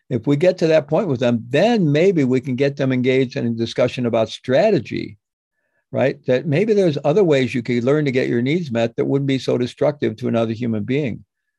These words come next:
right? But before we can get in that relationship with anybody, we have to give them empathy. Why do people behave in those ways? Because they're not in an empathic state.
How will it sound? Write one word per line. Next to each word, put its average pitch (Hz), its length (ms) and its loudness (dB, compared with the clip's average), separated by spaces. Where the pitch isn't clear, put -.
right? - 200 -4
But 135 240 0
before 170 340 0
we 233 80 2
can 170 60 0
get 151 140 2
in 151 60 -2
that 143 180 2
relationship 143 500 0
with 123 140 0
anybody, 139 340 0
we 127 140 0
have 156 200 -2
to 139 80 -8
give 143 180 -2
them 139 260 -2
empathy. 147 580 -4
Why 165 300 4
do 175 140 4
people 165 320 0
behave 143 340 2
in 165 60 -2
those 156 200 0
ways? 170 400 2
Because 131 400 0
they're 127 400 0
not 127 320 0
in 160 80 0
an 135 100 0
empathic 139 520 -2
state. 175 340 -2